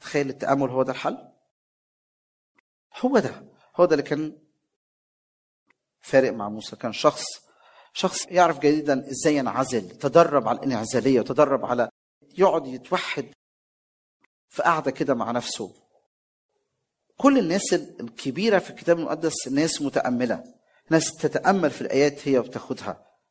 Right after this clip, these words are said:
عشان كده يا ترى بعد الوعظة أنت بترجع تفكر في الكلام ده ولا لأ؟ أهل بيرية كانوا أفضل. ليه؟ لأنهم كانوا بيستلموا الحق الكتابي علشان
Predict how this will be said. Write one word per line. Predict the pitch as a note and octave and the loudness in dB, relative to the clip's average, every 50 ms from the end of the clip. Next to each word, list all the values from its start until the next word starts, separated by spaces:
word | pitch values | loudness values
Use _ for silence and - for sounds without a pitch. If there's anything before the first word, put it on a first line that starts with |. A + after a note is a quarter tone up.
| _ _ _ _ _ _ _ _ _ _ _ _ _ _ _ _ | _ _ _ _ _ _ _ _ _ _ _ _ _ _ _ _
عشان | - - C#3+ - | -10 -10 -6 -2
كده | - D3+ D3 C3+ C#3 - - _ _ _ _ _ _ _ _ | 2 4 4 2 2 -4 -16 _ _ _ _ _ _ _ _
يا | D#3 | 0
ترى | D3+ - G3+ G3+ F3+ C#3+ | 2 4 4 4 4 4
بعد | - G3 G3+ A3+ G#3+ - D3+ | 4 2 2 2 0 -4 -4
الوعظة | C3+ B2+ C#3+ F3+ G#3 E3+ - A#2+ - - | -2 0 0 0 0 0 -2 -2 -4 -4
أنت | C3+ - A#2+ | -6 -10 -4
بترجع | - - E3 D#3+ C#3 | -2 -2 0 2 0
تفكر | - - - D3+ - - C#3+ | 0 0 -2 -2 0 -2 -6
في | - - | -6 -6
الكلام | - - - B2 C3 C3 | -6 -6 -4 -4 -2 -4
ده | B2+ A#2+ | -4 -6
ولا | A#2+ - | -6 -8
لأ؟ | - - _ _ _ _ _ _ _ _ _ _ _ _ _ _ _ _ _ - | -12 -14 _ _ _ _ _ _ _ _ _ _ _ _ _ _ _ _ _ -2
أهل | D#3+ C#3+ D3 C#3+ C#3 C3+ | 0 0 2 2 2 2
بيرية | C3+ C3 C3 D#3+ E3 D3 | 2 0 2 2 2 2
كانوا | - - C#3 B2+ C3 B2+ - - _ _ | 0 0 -2 -2 -2 -2 -4 -8 _ _
أفضل. | F3+ G3 F#3+ - - - - G2+ - - - _ _ _ _ _ _ _ _ _ _ _ _ _ _ _ _ _ - | 2 2 2 0 -6 -6 -6 -6 -6 -8 -16 _ _ _ _ _ _ _ _ _ _ _ _ _ _ _ _ _ -2
ليه؟ | C3+ D#3 F#3 | 4 4 4
لأنهم | G3+ F#3 E3+ D#3 C3+ C#3 | 4 4 2 0 -2 -2
كانوا | - - F#3 G3 A3+ A#3+ B3 - - _ | -2 0 0 0 0 -2 -6 -10 -18 _
بيستلموا | - C#3+ D3+ C#3+ - - - B3+ B3 G#3 D#3+ C3+ B2 | -6 -4 -2 -2 -2 2 2 2 2 2 0 -2 -2
الحق | A#2+ - - - - - | -2 -4 -6 -6 -4 -6
الكتابي | C#3 C#3+ - - - - F3 B2+ F#2+ B2+ C#3 - - - - - - _ - | -8 -8 -8 -16 -2 0 0 0 2 0 -6 -6 -10 -16 -20 -20 -20 _ -4
علشان | A#2+ B2 A#2 - - D#3+ D3+ D#3+ D#3 | -2 -2 0 2 2 2 2 2 -2